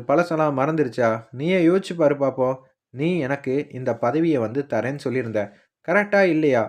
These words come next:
அப்படின்னு சொல்லும்போது வந்து ஒரு ஆறு மாசத்துக்கு முன்னாடி வந்து ஞாபகப்படுத்தி பார்க்குறாங்க. கரெக்டா வந்து சிவராமன் வந்து இது மாதிரி பண்ணலான்னு வரப்ப வந்து அந்த இடத்துல வந்து புவனேஸ்வரி வந்து காப்பாத்திருந்தாங்கல்ல சிவராமனை, அதை நினைச்சு பார்க்குறாங்க. "ஆமால, நம்ம ஒரு வாக்குறுதி கொடுத்துருந்தோம், அதை காப்பாத்த முடியாம போயிடுச்சு.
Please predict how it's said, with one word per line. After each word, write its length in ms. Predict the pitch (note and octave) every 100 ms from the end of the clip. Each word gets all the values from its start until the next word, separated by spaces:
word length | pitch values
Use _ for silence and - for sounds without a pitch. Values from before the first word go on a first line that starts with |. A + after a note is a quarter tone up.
| -
அப்படின்னு 360 | C3 D3+ E3+ E3
சொல்லும்போது 340 | D#3 D#3 D3
வந்து 220 | A#2 A2+ C3 -
ஒரு 160 | C#3
ஆறு 220 | D3 D3+ C#3
மாசத்துக்கு 380 | C3+ - C#3
முன்னாடி 180 | B2+ C3+
வந்து 180 | A2+ C#3+
ஞாபகப்படுத்தி 520 | B2 C3 B2+ A#2 C#3
பார்க்குறாங்க. 460 | C3 C3 A#2+ A2+ A2+ A#2 - _ _ -
கரெக்டா 240 | F#3+ G3+ F#3
வந்து 200 | C#3+ D3+
சிவராமன் 500 | D3+ E3+ D#3+ C3+ A2+
வந்து 180 | A2+
இது 140 | C3 A2
மாதிரி 180 | A#2 C#3
பண்ணலான்னு 440 | A#2 A#2 B2 B2
வரப்ப 340 | A2 A#2+ - A#2
வந்து 240 | G2+ A2+ A#2+ _ _ _
அந்த 160 | F#3+ G3
இடத்துல 280 | E3+ F3 D3
வந்து 200 | A#2 B2+
புவனேஸ்வரி 440 | B2 D3 E3+ D3 A#2
வந்து 180 | A2+ C#3
காப்பாத்திருந்தாங்கல்ல 880 | C3+ C#3 D3 C#3 A#2+ A2+ A2 A2+ A2+ A2+
சிவராமனை, 560 | - C#3 C#3+ B2+ A2 G#2+
அதை 200 | A#2 D3 D3
நினைச்சு 280 | D3 D3
பார்க்குறாங்க. 420 | D3 C3+ A#2+ A2 A2 A#2 - _ _ _ -
"ஆமால, 440 | B2 D3 A#2+ G#2 A2 A2 _
நம்ம 240 | A2 A#2 C3
ஒரு 160 | A#2+
வாக்குறுதி 420 | A#2 A#2+ C3 B2
கொடுத்துருந்தோம், 560 | A2 A2+ A#2 G#2+ G#2+ G#2+
அதை 200 | A2 A2+ G#2+
காப்பாத்த 380 | C3 C3+ C#3+ A#2
முடியாம 300 | A2 A#2 A2+
போயிடுச்சு. 320 | A2 G#2+